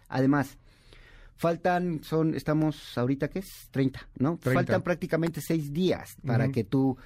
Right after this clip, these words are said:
Speaker 1: eh, acaben todo este tipo de promociones. Acaba hasta el seis de junio el hot
Speaker 2: ¿Cómo
Speaker 1: sale.
Speaker 2: sé lo que necesito?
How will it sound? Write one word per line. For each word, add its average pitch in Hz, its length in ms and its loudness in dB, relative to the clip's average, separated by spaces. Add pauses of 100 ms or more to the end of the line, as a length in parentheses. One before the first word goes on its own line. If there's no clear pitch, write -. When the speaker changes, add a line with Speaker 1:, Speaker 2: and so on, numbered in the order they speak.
(280)
Speaker 1:
eh, 131 180 0
acaben 135 440 0
todo 143 120 2
este 139 140 -2
tipo 135 200 0
de 127 60 2
promociones. 135 480 0
Acaba 156 300 2
hasta 139 160 -2
el 131 80 -2
seis 151 180 2
de 147 80 0
junio 131 340 2
el 98 60 -4
hot 120 140 -2
Speaker 2:
¿Cómo 208 240 2
Speaker 1:
sale. - 100 -6
Speaker 2:
sé 196 120 -2
lo 190 140 -2
que 135 100 -4
necesito? 117 460 -2